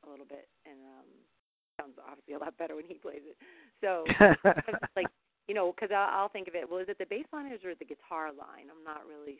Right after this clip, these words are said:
Speaker 1: sure," you know, and, and so, yeah, so he, he's really helpful,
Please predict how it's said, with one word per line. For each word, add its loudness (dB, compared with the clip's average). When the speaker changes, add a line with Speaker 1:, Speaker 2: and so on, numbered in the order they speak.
Speaker 1:
sure," -12
you -20
know, -20
and, -20
and -20
so, -4
yeah, 2
so -2
he, -14
he's -
really -6
helpful, -12